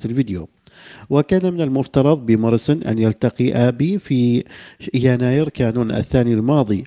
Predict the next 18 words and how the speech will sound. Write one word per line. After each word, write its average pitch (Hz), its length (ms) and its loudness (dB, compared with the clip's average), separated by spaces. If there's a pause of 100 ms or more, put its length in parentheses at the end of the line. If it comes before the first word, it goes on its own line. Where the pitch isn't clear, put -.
ولكن 127 600 0
تم 120 240 0
تأجيل 113 460 0
الزيارة 123 580 2
إثر 139 640 0
أز-، 120 80 -2 (140)
أزمة 127 460 2
حرائق 123 600 -2
الغابات 120 540 2
آنذاك. 113 500 -2 (680)
ومن 156 200 2
المتوقع 143 680 0
أن 120 60 2
يوقع 120 380 0
موريسون 117 420 0
وآبي 120 480 0
على 117 220 2
اتفاق 131 720 0